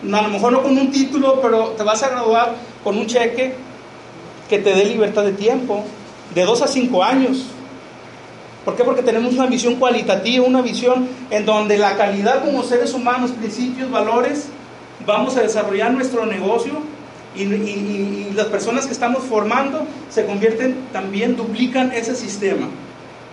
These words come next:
Y por eso hablamos que sin proceso no hay, sin proceso no hay diamante, ¿sí?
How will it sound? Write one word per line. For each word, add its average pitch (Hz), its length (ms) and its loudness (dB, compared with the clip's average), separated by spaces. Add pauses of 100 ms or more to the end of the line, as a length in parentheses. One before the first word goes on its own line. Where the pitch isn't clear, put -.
(2250)
Y 262 220 -2 (1120)
por 202 120 2
eso 254 200 4
hablamos 277 420 4
que 247 140 0
sin 240 160 0
proceso 262 500 2
no 269 180 6
hay, 311 280 2 (1600)
sin 220 200 -4
proceso 226 360 2
no 240 80 -4
hay 240 120 -2
diamante, 262 380 -2 (840)
¿sí? 214 60 -14